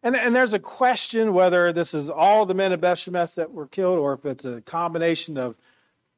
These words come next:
those men plus the Philistines that had died. You know, it's kind of a open, but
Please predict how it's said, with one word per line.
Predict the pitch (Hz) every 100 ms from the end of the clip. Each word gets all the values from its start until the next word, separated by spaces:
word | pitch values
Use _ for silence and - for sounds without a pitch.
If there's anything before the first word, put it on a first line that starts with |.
| _
those | 147 175 190 165
men | 175 170
plus | 165 - 147 156
the | - 143 135
Philistines | 165 180 170 180 170 165
that |
had | 147 139
died. | 151 156
You | 156
know, | 165
it's | -
kind | 226
of | 202
a | 143 131
open, | - 190 170 147
but | 139